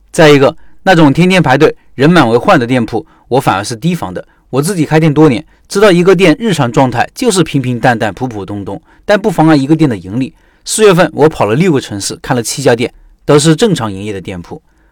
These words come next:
当然，我也深知很多信息我是看不到、想不到的，有些事情只有老板自己知道。我会跟老板签订协议，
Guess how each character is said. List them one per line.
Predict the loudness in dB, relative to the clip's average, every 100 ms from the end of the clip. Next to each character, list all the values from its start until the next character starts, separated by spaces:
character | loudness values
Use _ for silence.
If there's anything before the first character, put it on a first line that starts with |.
| _
当 | -2 -2
然， | -2 -6 _ _ _
我 | 4
也 | 6
深 | 6 2
知 | 2 0
很 | -2
多 | -6 -2
信 | -2
息 | -2 -4
我 | -8
是 | -8
看 | -4 -4
不 | 0
到、 | -2
想 | -2 -10
不 | -6
到 | -4
的， | -4 -6 _ _
有 | -4 0
些 |
事 | 0 2
情 | 0
只 | 2 2
有 | 2
老 | 2
板 | 0 -2
自 | -6
己 | -6
知 | -8 -10
道。 | -10 _ _ _
我 | 2
会 | 4
跟 | 4 4
老 | 4
板 | 2
签 | 0 0
订 | 0
协 | -2 -6
议， | -6 -8